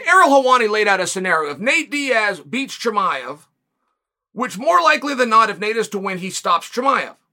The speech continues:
That's gonna be just, I mean, c-, could you even believe that moment? That would be such a bigger moment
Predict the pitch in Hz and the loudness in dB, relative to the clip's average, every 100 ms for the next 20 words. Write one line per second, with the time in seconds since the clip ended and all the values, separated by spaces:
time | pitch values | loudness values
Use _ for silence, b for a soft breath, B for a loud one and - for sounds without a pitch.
0 | _ - - - 185 160 165 143 - 175 | _ -16 -12 -12 -12 -14 -16 -16 -12 -12
1 | 175 143 139 180 240 214 185 190 196 180 | -12 -16 -14 -10 -8 -8 -8 -8 -8 -8
2 | 156 151 156 160 - _ b b b - | -8 -8 -10 -12 -16 _ b b b -2
3 | 285 339 285 254 - 277 277 277 220 247 | 0 0 -4 -4 0 0 0 -4 -2 0
4 | 254 247 214 220 214 185 156 | 0 -2 -4 -2 -2 -4 -10